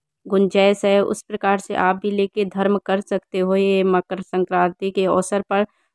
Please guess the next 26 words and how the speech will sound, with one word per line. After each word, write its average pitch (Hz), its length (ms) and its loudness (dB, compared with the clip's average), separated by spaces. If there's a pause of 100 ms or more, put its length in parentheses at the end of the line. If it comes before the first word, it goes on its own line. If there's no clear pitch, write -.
तो 220 80 0
हम 226 220 2
भी 240 140 2
गए 214 220 6
हैं 214 200 0
कुछ - 300 -8
चीज़ें 208 560 0
वगैरह 196 380 2
लेने 190 340 4
के 208 180 -4
लिए। 190 360 2 (460)
तो 185 280 4
मैं 202 200 4
यहाँ 214 340 4
पे 208 400 2
गई 190 280 4
थी 208 280 0
तो 196 140 -8
काफ़ी 254 300 -2
सारी 247 280 0
चीज़ें 226 360 2
देखी, 214 480 2
अलग-अलग 202 540 2
प्रकार 190 340 -2
के 196 260 0 (440)
और 180 380 4